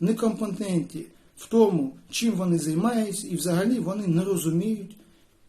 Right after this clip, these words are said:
все, що стосується питань місцевого самоврядування. Не можна так писати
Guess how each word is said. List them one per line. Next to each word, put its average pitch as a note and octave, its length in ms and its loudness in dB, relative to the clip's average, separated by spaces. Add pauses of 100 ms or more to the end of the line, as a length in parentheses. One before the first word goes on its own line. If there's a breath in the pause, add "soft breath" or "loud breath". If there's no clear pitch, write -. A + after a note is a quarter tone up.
(340)
все, A#3 280 0
що F3 160 -2
стосується F#3 580 -4
питань F#3 440 -6
місцевого D3+ 340 -4
самоврядування. C#3 540 -8
Не G3 160 6
можна B3+ 420 10
так F3 280 -4
писати F3 520 -2